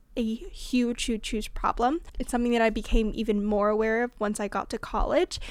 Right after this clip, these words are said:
And so when they reached out asking to do this episode, I absolutely was so down because it is something that is so relevant to so many teenagers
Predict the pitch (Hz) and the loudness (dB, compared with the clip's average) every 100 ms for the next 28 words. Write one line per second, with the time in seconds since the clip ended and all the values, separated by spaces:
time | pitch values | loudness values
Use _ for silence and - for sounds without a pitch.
0 | - - 247 254 233 233 247 247 - 240 | -10 -4 0 2 2 2 2 0 2 2
1 | 226 214 214 - 220 - 208 214 208 233 | 4 2 0 0 0 0 -2 0 0 -2
2 | 226 - 294 285 - 233 220 - 214 - | -2 2 2 2 4 4 4 4 2 0
3 | 208 - 233 220 214 220 214 220 - - | -2 -4 -4 -2 -2 -2 -2 -2 -2 2
4 | 269 254 196 208 214 226 226 214 - 233 | 2 4 2 2 0 0 0 0 0 -2
5 | - 220 226 220 220 233 - 220 208 208 | 0 0 0 0 0 -2 -2 0 2 0
6 | 214 220 240 - 226 214 220 220 - 214 | -2 -4 -6 -4 0 0 0 -2 -2 0
7 | 240 254 294 330 | 2 4 4 4